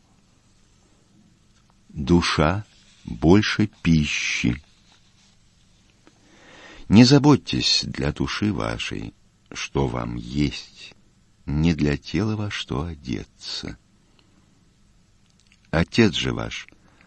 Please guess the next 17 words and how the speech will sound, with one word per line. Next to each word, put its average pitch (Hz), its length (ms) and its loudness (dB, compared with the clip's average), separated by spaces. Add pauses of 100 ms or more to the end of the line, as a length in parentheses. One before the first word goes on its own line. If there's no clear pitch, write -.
(200)
знает, 117 460 4
что - 220 0
вы 104 180 2
имеете 95 480 0
нужду 87 460 -8
в - 180 -12
том. 65 320 -8 (1800)
Да 87 220 6
будут 127 340 8
чресла 117 540 4
ваши 78 320 4
припоясаны 95 880 -2 (580)
и - 80 -6
светильники 87 840 -6
горящие. - 920 -8 (3000)
Сыны 104 400 6
Божии 87 580 6